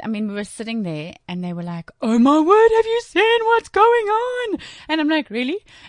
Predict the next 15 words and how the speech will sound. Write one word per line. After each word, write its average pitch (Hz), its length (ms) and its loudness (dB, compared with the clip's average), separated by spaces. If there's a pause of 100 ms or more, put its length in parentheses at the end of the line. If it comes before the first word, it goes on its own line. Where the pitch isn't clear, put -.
And 214 240 -4
it 214 140 -14
was, 220 300 -8
um, 208 180 -6
Anton's 240 360 -10
birthday 180 420 -10
and 196 160 -8
they 202 80 -6
decided 214 680 -6
they 190 100 -4
were 185 80 -8
gonna 214 160 -6
go 220 140 -6
get 190 180 -10
pizza. 160 420 -14